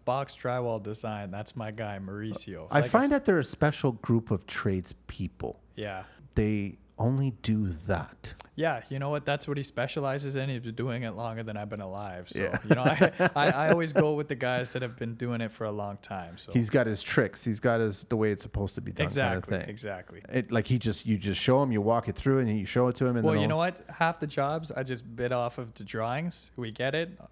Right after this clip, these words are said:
Speaker 1: Materials on say, "Hey, Mauricio, head in."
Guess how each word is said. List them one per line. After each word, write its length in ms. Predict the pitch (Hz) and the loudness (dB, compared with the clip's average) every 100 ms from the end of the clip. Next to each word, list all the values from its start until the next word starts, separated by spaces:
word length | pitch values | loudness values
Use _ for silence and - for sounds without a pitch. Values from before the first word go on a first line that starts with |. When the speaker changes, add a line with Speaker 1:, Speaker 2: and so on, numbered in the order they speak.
| - - | -20 -10
Speaker 1:
Materials 540 | 127 - 143 131 123 127 | -10 -2 0 0 -2 -4
on 120 | 123 | -4
say, 300 | 127 131 - - | -2 -4 -6 -16
"Hey, 320 | - 135 117 - - - | -4 -2 -2 -6 -20 -6
Mauricio, 540 | 120 131 - 120 104 - _ | -2 -2 -2 -2 -4 -8 _
head 240 | - 127 127 | -2 0 0
in." 200 | 120 | -4